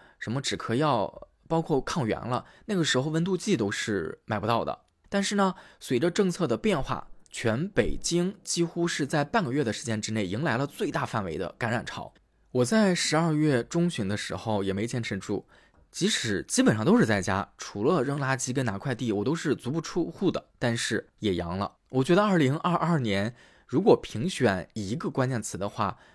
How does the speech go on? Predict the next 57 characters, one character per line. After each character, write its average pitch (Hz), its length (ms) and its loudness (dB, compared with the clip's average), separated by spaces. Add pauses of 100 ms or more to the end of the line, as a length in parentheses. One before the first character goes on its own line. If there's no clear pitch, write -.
(100)
我 107 100 0
自 220 160 -4
己 127 120 -2
个 147 180 2
人 104 160 -2
特 - 220 0
别 110 120 2
想 113 260 -6
提 - 220 -8
名 123 240 -4
的 123 140 -2
这 120 120 -6
个 - 320 -2 (220)
关 120 160 0
键 113 120 -2
词 - 220 -10
是 - 360 -4 (240)
“阳 95 320 0
了”。 - 380 2 (920)
阳 113 440 4 (340)
是 - 240 0
一 139 160 0
个 160 520 2 (240)
很 - 160 -2
久 226 120 4
之 147 140 -2
前 120 200 -2
就 139 160 0
在 135 220 2
医 180 60 -4
学 135 160 2
领 101 220 0
域 101 120 -4
的 85 480 -2
一 104 120 -6
个 123 80 -4
名 107 200 -2
词， - 420 -6
这 190 120 2
回 147 140 2
因 143 100 -2
为 143 80 -2
新 151 280 -4
冠， 139 320 -4
因 127 160 -6
为 113 160 -2
奥 131 140 -4
密 123 120 -4
克 120 180 -4
戎 95 160 -4
成 120 260 -2
功 190 140 2
的 180 80 2
普 - 180 0
及 - 120 0
开 98 200 -4
来， - 260 -6